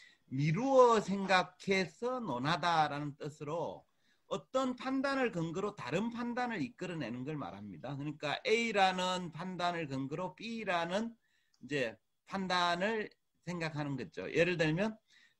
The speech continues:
방송이 이백 회가 되면 유명해지더라. 그러니까 나도 이백 회를 하면 유명해질 것이다. 뭐 이런 식으로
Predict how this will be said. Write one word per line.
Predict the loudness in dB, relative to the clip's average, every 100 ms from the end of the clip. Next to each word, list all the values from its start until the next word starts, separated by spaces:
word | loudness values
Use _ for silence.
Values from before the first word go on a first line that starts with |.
| -2
방송이 | 0 2 0 -2 0 0
이백 | 2 0 0
회가 | 0 2 2
되면 | 0 0 0 2 2 2 -2 -8 -12 _ _ _ _ -6
유명해지더라. | -2 0 0 -2 -4 -2 -2 -6 _ _
그러니까 | -12 -10 -6 -4
나도 | 0 0 0
이백 | 0 0 0 0
회를 | 2
하면 | 2 0 -2
유명해질 | 0 2 4 4 2 -2
것이다. | -6 -6 -8 -8
뭐 | -6
이런 | -4 -4 -4
식으로 | -8 -6 -4 -6